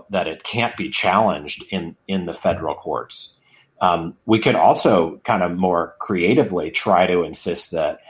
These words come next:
the Supreme Court decide a certain, um, number of cases under a supermajority rule. Right now, um, you know, five people can invalidate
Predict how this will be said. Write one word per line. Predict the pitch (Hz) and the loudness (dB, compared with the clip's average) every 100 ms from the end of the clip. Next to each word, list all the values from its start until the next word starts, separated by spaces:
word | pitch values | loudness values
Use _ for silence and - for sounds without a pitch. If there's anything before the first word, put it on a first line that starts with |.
| - - | -20 -6
the | 98 | -2
Supreme | 107 - 110 101 | -2 0 0 2
Court | - 104 90 | 2 2 2
decide | 95 - - 80 80 80 _ _ _ | -4 0 2 2 0 -6 _ _ _
a | - | -10
certain, | - 110 95 90 85 _ | -2 -2 -2 -8 -14 _
um, | - 82 82 | -8 -6 -2
number | 92 95 90 | 0 2 0
of | 80 | -4
cases | - 90 87 101 80 - - | -6 -6 -4 -2 -4 -6 -6
under | 92 87 82 | -4 -2 -2
a | |
supermajority | - - 104 98 82 80 90 98 90 80 | -2 0 2 2 -2 -2 2 2 2 -2
rule. | 71 64 69 | -4 -6 0
Right | 101 101 107 | 2 2 0
now, | 98 92 104 135 - _ _ _ _ | 0 4 4 2 -6 _ _ _ _
um, | 92 87 85 82 85 - _ | 2 2 0 -6 -12 -14 _
you | 104 | 0
know, | 95 82 | 0 0
five | - - 92 101 107 107 | 0 2 4 6 4 0
people | - 113 - 69 71 - _ _ _ | -4 -2 0 -2 -4 -10 _ _ _
can | - 110 | -4 -2
invalidate | 87 87 90 80 87 92 90 80 82 - | -2 -4 0 2 4 2 0 -2 -4 -8